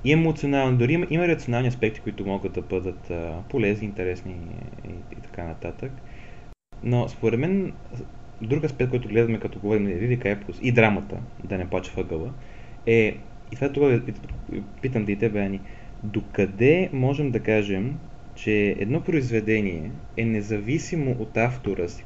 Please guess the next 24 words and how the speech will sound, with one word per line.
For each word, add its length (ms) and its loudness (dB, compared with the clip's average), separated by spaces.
когато, 240 -6
когато 220 0
бъде 260 0
написано. 460 -6
Това 140 2
го 120 0
питам, 260 0
защото 360 0
много 280 0
често 580 2
изпадам 360 0
в 60 -8
капана, 420 -2
че 320 2
ако 280 0
не 120 4
ми 140 4
е 40 2
харесало 760 2
едно 300 0
произведение 500 2
на 60 2
един 220 -2
автор, 460 0